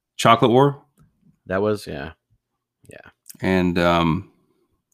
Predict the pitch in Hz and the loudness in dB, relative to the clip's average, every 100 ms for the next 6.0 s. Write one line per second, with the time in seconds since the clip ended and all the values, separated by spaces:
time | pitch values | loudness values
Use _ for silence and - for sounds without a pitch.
0 | _ _ _ _ _ _ _ _ _ _ | _ _ _ _ _ _ _ _ _ _
1 | _ _ _ _ _ - 107 - - - | _ _ _ _ _ -16 -10 -10 -2 2
2 | 82 65 - - - 139 165 165 143 - | 2 2 -6 -10 -2 4 8 6 4 -2
3 | 127 143 143 143 147 143 127 - 143 160 | 4 4 4 4 6 4 2 0 2 4
4 | 180 185 123 117 120 85 117 135 139 135 | 4 4 2 0 -2 -4 -2 0 0 2
5 | 143 156 98 - 90 82 80 71 67 | 2 2 0 -4 -4 -4 -6 -6 -10